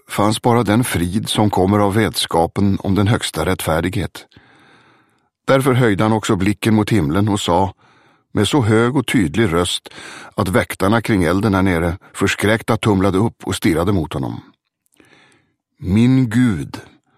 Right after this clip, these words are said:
jag, Mikael Kolhas, tackar dig för att jag fått min rätt." Han lät blicken falla igen. Även sniglarna hade stannat upp,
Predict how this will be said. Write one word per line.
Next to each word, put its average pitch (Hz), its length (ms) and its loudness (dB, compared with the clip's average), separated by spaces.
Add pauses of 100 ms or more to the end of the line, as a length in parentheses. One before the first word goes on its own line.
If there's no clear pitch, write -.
(500)
jag, 110 720 2
Mikael 110 720 0
Kolhas, 80 880 0 (640)
tackar 107 400 0
dig 101 400 0 (280)
för 82 140 -2
att 85 160 0
jag 78 140 -2
fått - 260 -6
min 67 180 -4
rätt." - 440 -12 (1700)
Han 113 140 2
lät 110 280 2
blicken 101 400 0
falla 67 280 -2
igen. 55 300 -8 (1120)
Även 104 440 2
sniglarna 117 640 0
hade 127 160 0
stannat 104 360 0
upp, 92 220 -2